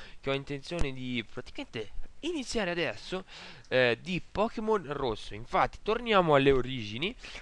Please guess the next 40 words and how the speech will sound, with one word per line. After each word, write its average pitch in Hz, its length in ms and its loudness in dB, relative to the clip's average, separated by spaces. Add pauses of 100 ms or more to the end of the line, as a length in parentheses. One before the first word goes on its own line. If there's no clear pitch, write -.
(140)
eh, 113 100 2
era 110 420 6
un 208 120 0
po' 175 120 2
che 135 100 -4
volevo 135 280 4
fare 139 260 0
questa 117 280 -6
guida 113 220 -4
dato 117 220 0
che - 100 -12
mi 120 140 -8
mancava 120 500 2
praticamente 110 1000 -6 (160)
in 131 220 -12
tutto 139 500 -2
il, 127 200 0
eh, 104 960 2
il - 220 -16
comparto, 143 840 2
diciamo, 117 400 -4
delle 113 220 -4
nostre 117 340 -6
guide. 123 360 -2 (240)
Mi 120 100 -12
sembra 139 240 -6
che 135 140 -8
una 139 180 -2
l'avevo 120 520 0
appena 127 260 -4
iniziata, 123 500 -4
ma 107 120 -4
poi 117 280 -6 (280)
non 127 240 -2
andò 127 360 2
perché - 400 -6
crashava 123 540 -2
continuamente 123 680 -6
la 165 100 -2
rom. 110 360 0